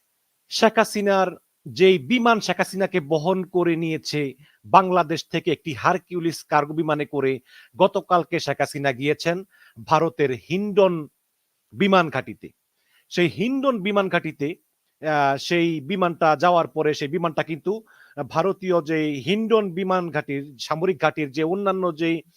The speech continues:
হারকিউলিস বিমানগুলো যেখানে পার্ক করে থাকে, ঠিক সেখানেই কিন্তু বিমানটাকে রাখা হয়। তো রাখার পরে তারপর শেখ হাসিনাকে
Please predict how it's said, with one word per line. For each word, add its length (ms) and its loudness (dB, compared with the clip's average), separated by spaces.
হারকিউলিস 500 0
বিমানগুলো 600 -2
যেখানে 460 -2
পার্ক 360 4
করে 160 -2
থাকে, 340 -4
ঠিক 120 -4
সেখানেই 460 0
কিন্তু 220 -8
বিমানটাকে 460 -2
রাখা 240 -4
হয়। 180 -14
তো 160 4
রাখার 360 0
পরে 320 -2
তারপর 300 0
শেখ 180 -4
হাসিনাকে 560 -4